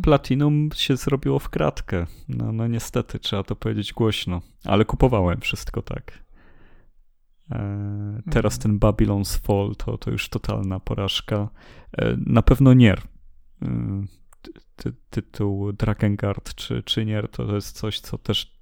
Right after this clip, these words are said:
Speaker 1: cały czas mogę brać w ciemno. E, w sumie nie, nie powiem Tactics Ogre,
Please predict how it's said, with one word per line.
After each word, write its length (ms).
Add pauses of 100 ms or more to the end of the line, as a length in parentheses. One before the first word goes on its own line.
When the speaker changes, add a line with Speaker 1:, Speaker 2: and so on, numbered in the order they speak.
Speaker 1:
cały 280
czas 300
mogę 280
brać 260
w 40
ciemno. 520 (2250)
E, 600 (1000)
w 80
sumie 800 (3250)
nie, 340
nie 160
powiem 340
Tactics 600
Ogre, 340